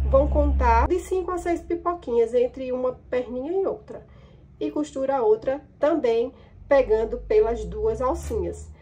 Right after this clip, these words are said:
A gente, é, vocês podem lembrar aí que a gente trabalhou os bracinhos e perninhas também com fio duplo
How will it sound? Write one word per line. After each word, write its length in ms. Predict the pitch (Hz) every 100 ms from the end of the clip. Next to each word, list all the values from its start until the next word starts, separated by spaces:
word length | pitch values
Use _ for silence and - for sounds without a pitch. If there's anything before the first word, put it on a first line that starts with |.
| - -
A 140 | 233
gente, 800 | 247 247 233 269 254 214 220 220 -
é, 200 | 214 202
vocês 240 | - -
podem 280 | 233 214 214
lembrar 320 | 240 226 220
aí 260 | 240 220 240
que 100 | 247
a 40 |
gente 220 | 240 214
trabalhou 680 | - 233 233 233 214 208 202
os 160 | - 220
bracinhos 440 | 220 226 - 240
e 60 | 254
perninhas 520 | 226 254 247 220 427
também 340 | - 247 220 -
com 180 | 285
fio 220 | 339 254 220
duplo 320 | 190 185